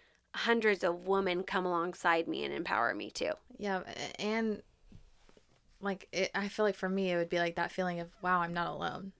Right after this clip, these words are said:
Speaker 2: Like,
Speaker 1: Yeah.
Speaker 2: I'm not alone in my pain. I am not alone in where I'm at. Other people are feeling this exact same way. Other people are feeling very similar things. Like,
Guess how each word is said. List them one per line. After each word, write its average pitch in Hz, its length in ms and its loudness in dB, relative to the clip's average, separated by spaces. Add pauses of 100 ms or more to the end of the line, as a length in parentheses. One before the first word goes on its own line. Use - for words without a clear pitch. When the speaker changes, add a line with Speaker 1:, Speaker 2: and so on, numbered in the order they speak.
(180)
Speaker 2:
Like, 185 300 -4
Speaker 1:
Yeah. 202 360 4
Speaker 2:
I'm 202 200 8
not 196 140 6
alone 175 280 2
in 175 100 2
my 170 120 -2
pain. 170 280 -4
I 175 120 2
am 175 100 -2
not 170 160 0
alone 160 340 -2
in 165 140 -4
where 160 100 0
I'm 160 200 0
at. 165 240 2
Other 180 180 2
people 185 300 -2
are 165 100 0
feeling 175 460 -4
this 170 180 -6
exact 165 540 0
same 165 340 -4
way. 175 280 -2
Other 185 200 0
people 180 220 -4
are 175 40 0
feeling 170 360 -4
very 175 220 -2
similar 165 440 -4
things. 170 480 -8
Like, 170 300 -4